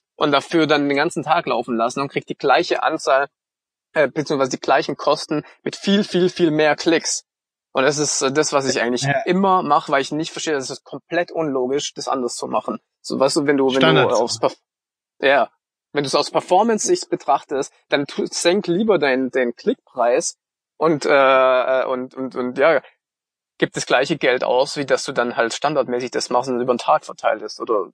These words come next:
Speaker 1: hab ich dann Denkfehler?
Speaker 2: Da können wir eine komplette Folge drüber machen. Nee, du hast keinen
Speaker 1: <laughs>
Speaker 2: Denkfehler, es stimmt wirklich. Da hast du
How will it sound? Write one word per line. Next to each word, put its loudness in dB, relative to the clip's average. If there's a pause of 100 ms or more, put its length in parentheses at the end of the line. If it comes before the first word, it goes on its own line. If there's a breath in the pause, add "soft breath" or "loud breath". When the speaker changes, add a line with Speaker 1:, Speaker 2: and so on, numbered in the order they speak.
(160)
Speaker 1:
hab -2
ich -14
dann -2
Denkfehler? -4
Speaker 2:
Da 2
können 2
wir 4
eine 0 (140)
komplette -2
Folge -2
drüber -2
machen. -10 (240)
Nee, 0
du 2
hast 0
keinen 2
Speaker 1:
<laughs> -
Speaker 2:
Denkfehler, -2
es -6
stimmt -2
wirklich. -8 (300 loud breath)
Da -2
hast -2
du 4